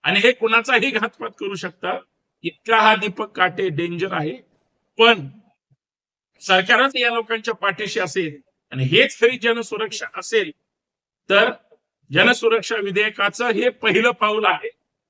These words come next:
जो पुरोगामी कार्यकर्त्यांवर भ्याड हल्ले सुरू झाले, ते महाराष्ट्रातल्या पुरोगामी चळवळीतल्या लोकांनी समजून घ्यावं. या हल्ल्याचा निषेध करत बसण्यापेक्षा या हल्ल्याला जशास तसं त्यांच्या शब्दात उत्तर शिवप्रेमी देणार का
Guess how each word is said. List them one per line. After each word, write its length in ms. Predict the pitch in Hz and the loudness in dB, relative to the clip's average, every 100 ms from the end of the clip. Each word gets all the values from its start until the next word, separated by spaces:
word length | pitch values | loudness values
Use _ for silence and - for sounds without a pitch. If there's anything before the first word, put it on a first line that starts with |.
| - | -2
जो 140 | 180 | -2
पुरोगामी 560 | 214 196 214 220 214 240 | -2 -2 2 4 4 2
कार्यकर्त्यांवर 920 | 214 202 208 202 196 202 196 208 214 | 0 0 -2 -6 -4 -4 -4 -4 -6
भ्याड 340 | 147 139 214 | -2 0 2
हल्ले 320 | 185 190 202 | 0 -2 -4
सुरू 240 | 196 185 185 | -6 -4 -2
झाले, 300 | 175 147 214 | -4 -8 -12
ते 540 | _ _ _ _ 190 | _ _ _ _ -2
महाराष्ट्रातल्या 720 | 190 175 208 196 202 196 214 | 4 6 4 2 -4 0 0
पुरोगामी 500 | 202 190 196 196 196 | 0 -2 0 0 -2
चळवळीतल्या 540 | 190 185 185 190 185 185 | -4 0 2 0 0 -2
लोकांनी 480 | 185 - 180 202 247 _ _ - | -2 -6 -8 -6 -10 _ _ -16
समजून 480 | - 185 185 214 202 | -4 -2 2 2 4
घ्यावं. 340 | 185 185 214 190 _ _ 151 | 2 2 -2 -8 _ _ 0
या 120 | 190 | 2
हल्ल्याचा 520 | 196 190 214 214 220 | 4 2 0 0 0
निषेध 280 | 185 185 262 - | -2 -2 -2 -2
करत 240 | 240 247 | 0 0
बसण्यापेक्षा 720 | 233 220 233 214 214 170 175 143 _ _ _ | 0 -4 -6 -6 -6 -6 -10 -10 _ _ _
या 180 | 135 185 | -2 2
हल्ल्याला 460 | 220 208 214 226 214 180 | 2 2 0 2 2 0
जशास 340 | 185 269 262 | -4 -4 -2
तसं 300 | 240 - 254 294 _ _ _ _ _ _ _ | -4 -2 -4 -4 _ _ _ _ _ _ _
त्यांच्या 320 | 202 208 208 277 | 0 2 2 2
शब्दात 400 | - 214 240 240 _ _ _ _ _ | 2 0 -2 -4 _ _ _ _ _
उत्तर 380 | 190 190 214 240 - _ _ _ - | -10 -8 -4 -4 -6 _ _ _ -10
शिवप्रेमी 580 | 202 214 208 208 202 | -2 -2 0 0 0
देणार 420 | 180 190 220 240 | 0 2 4 4
का 120 | 226 | 2